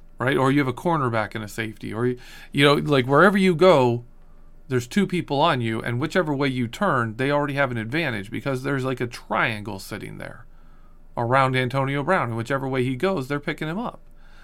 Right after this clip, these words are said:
And one of the other players will drop and, you know, be zone or whatever. Todd Haley had to do work to get Antonio Brown open 'cause the other team was working so hard to stop him. Do we, do we treat that as,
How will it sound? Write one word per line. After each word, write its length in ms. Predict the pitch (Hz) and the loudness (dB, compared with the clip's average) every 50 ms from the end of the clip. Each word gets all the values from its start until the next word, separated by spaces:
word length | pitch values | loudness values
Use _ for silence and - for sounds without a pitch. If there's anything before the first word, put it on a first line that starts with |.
| - - - - | -20 -16 -8 -4
And 160 | 123 120 120 | -2 0 2
one 140 | 127 139 143 | 2 0 0
of 80 | 139 | 2
the 80 | 135 135 | 2 2
other 160 | 131 135 156 | 2 2 0
players 400 | 151 - 147 143 165 185 190 - | -2 0 0 2 2 0 -2 -2
will 80 | 185 185 | -4 -4
drop 320 | 151 131 123 127 143 - | -2 0 0 0 0 -2
and, 460 | 165 170 160 160 156 156 170 180 180 170 | -4 -6 -6 -6 -6 -8 -10 -8 -6 -6
you 60 | 160 | -4
know, 100 | 143 139 | -4 -4
be 220 | 135 127 139 143 | -4 -4 -4 -4
zone 400 | 135 120 123 120 127 135 147 156 | -2 0 2 2 2 2 0 -2
or 80 | 151 135 | -2 -2
whatever. 500 | 131 131 143 147 123 107 120 135 151 - - - - - - - - - - - - - - - - - - - - - - - - - - - - - - - - - - - - - - - - - | 0 0 0 0 -2 -2 -2 -6 -6 -8 -14 -20 -20 -20 -20 -20 -20 -20 -20 -20 -20 -20 -20 -20 -20 -20 -20 -20 -20 -20 -20 -20 -20 -20 -20 -20 -20 -20 -20 -20 -20 -20 -20 -20 -20 -20 -20 -20 -20 -14
Todd 260 | - - 135 143 160 | -6 -2 0 0 2
Haley 320 | 160 143 139 147 165 190 175 | 2 0 0 2 2 0 0
had 300 | 117 110 110 113 131 143 | 0 0 0 0 0 0
to 40 | 165 | -2
do 160 | 151 135 147 170 | 0 0 0 2
work 380 | 165 147 185 220 - - - - - - - - | 2 0 0 0 -2 -4 -10 -20 -20 -20 -16 -10
to 80 | - 120 | -8 -4
get 180 | 113 123 127 | -2 0 0
Antonio 520 | 127 135 143 151 147 - 151 147 156 160 156 | 2 2 0 -2 0 -2 -2 -2 -2 -2 -2
Brown 260 | 143 160 160 160 160 | 0 0 0 0 0
open 300 | 190 254 - - 151 123 | -2 -4 -4 -6 -6 -6
'cause 120 | 117 110 | -4 -4
the 80 | 110 113 | -2 0
other 140 | 127 147 160 | 0 0 -2
team 200 | - 156 160 170 | -2 -2 -2 -2
was 140 | 170 151 | -2 -2
working 300 | 123 123 147 151 - 165 | -2 -2 -2 -2 -4 -6
so 140 | 147 - 160 | -4 -4 -2
hard 180 | 143 143 143 143 | 0 0 -2 -2
to 80 | 143 | -6
stop 340 | 123 - - 117 135 - - | -8 -6 -4 -4 -4 -4 -6
him. 120 | 101 98 101 | -8 -6 -4
Do 80 | 123 | -4
we, 180 | 160 196 190 - - - - - - - - - - - - - | -4 -4 -6 -8 -10 -18 -18 -20 -20 -20 -20 -20 -20 -20 -12 -4
do 100 | 127 151 | -2 2
we 140 | 165 180 160 | 2 2 2
treat 300 | - - 185 233 185 - | 0 -2 -4 -4 -2 0
that 200 | - 170 165 160 | 2 2 2 4
as, 500 | - - 139 135 135 131 123 117 117 - | 4 2 2 2 2 0 -2 -4 -6 -12